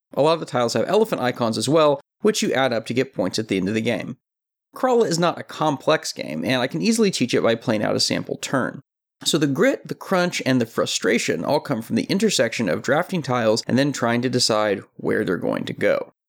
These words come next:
You're only pulling as many tiles as there are players, so the person who picks last is just going to get what they get.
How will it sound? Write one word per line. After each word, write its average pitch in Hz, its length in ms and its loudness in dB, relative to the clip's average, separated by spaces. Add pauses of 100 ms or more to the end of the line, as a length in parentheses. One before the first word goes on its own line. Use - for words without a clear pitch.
(200)
You're - 120 2
only 320 160 4
pulling 262 320 2
as 156 140 2
many 196 180 4
tiles 139 440 0
as 117 80 -4
there 117 180 4
are 98 120 2
players, - 600 -2
so 131 300 4 (180)
the 147 100 0
person 247 300 0
who 220 100 2
picks - 320 -2
last 123 540 -2
is 127 160 2
just 113 160 0
going 117 160 2
to 120 80 0
get - 200 -4
what - 140 -4
they 73 100 0
get. - 380 -2